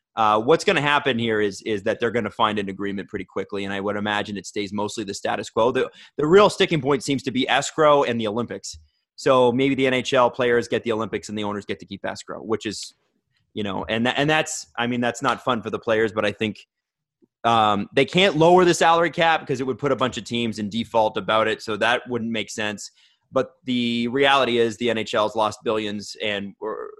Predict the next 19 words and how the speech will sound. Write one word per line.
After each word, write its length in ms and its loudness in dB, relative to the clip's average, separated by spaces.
and 160 -6
will 140 0
conti-, 300 -10
so, 140 -4
or 80 2
lost 280 2
millions, 420 -2
and 100 -4
they 60 0
will 140 -6
continue 380 -2
to 100 -14
do 200 -2
so, 280 0
like 240 -2
every 200 0
major 240 -6
sports 400 -8
league, 180 -6